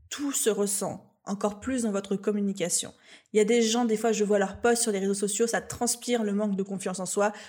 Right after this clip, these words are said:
ou alors ça transpire le « je fais genre j'ai confiance en moi », mais en fait, derrière, je sens bien que, en fait, pas du tout, je me sens pas du tout légitime, enfin, tout ça, ça se sent. Faut pas penser parce que vous mettez des smileys partout, que vous rédigez des posts, que vous réalisez quatre fois, que les gens derrière vont pas sentir l'énergie,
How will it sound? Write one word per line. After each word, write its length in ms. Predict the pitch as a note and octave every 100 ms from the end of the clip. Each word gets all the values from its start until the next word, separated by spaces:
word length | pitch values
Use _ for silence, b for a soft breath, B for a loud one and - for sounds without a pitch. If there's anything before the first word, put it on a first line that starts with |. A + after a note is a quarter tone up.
| B
ou 60 |
alors 120 | A3+ A3
ça 160 | A3
transpire 600 | G#3+ C4+ C4+ - D#4 D#4
le « 260 | B3 A#3+ B3 B G#3+
je 180 | G#3
fais 240 | C#4 D4+ C4
genre 260 | B3+ C#4+
j'ai 120 | C4 A3+
confiance 400 | A#3 A#3 A#3+ B3+
en 80 |
moi », 160 | A#3 B3+
mais 80 | G#3
en 60 | G#3+
fait, 220 | A#3 G3+
derrière, 340 | G#3 G3+ A3+
je 100 | G3
sens 260 | F#3 - F#3+
bien 280 | F#3+ A#3 B3
que, 200 | A3+ G3
en 80 |
fait, 240 | F#3 G#3+ G#3+
pas 120 | G3+
du 180 | F#3+ G#3
tout, 260 | A3 C4 - B B
je 100 | A3+
me 80 | G#3+
sens 180 | A3+ A3
pas 120 | A3
du 100 | G#3
tout 100 | A3+
légitime, 380 | A3+ G3+ B3+ C#4+
enfin, 220 | A#3+ G#3+ - _ b b -
tout 100 | G4+
ça, 180 | - G4
ça 120 | G4 C#4
se 160 | C#4
sent. 180 | - E4+ E4
Faut 60 | C4+
pas 140 | E4
penser 240 | C#4+ D#4+
parce 120 | C#4+ C4
que 80 |
vous 100 | B3
mettez 200 | B3 A#3+
des 120 | B3 A#3+
smileys 360 | B3 A3+ A#3
partout, 380 | A3+ A3+ C4+ C4
que 100 | B3
vous 140 | G3
rédigez 300 | G3+ G3+ G3
des 100 | F#3+
posts, 240 | F#3+ A#3 A3+
que 60 |
vous 100 | G#3
réalisez 320 | G3 G3 F#3+ G3
quatre 180 | E3+
fois, 140 | - G#3+
que 100 | G3+
les 140 | F#3
gens 160 | F#3 G#3
derrière 260 | F3+ F#3
vont 100 | G3
pas 180 | F3+ G3+
sentir 340 | G3+ G3+ - G#3
l'énergie, 480 | F#3 F#3 F#3 C4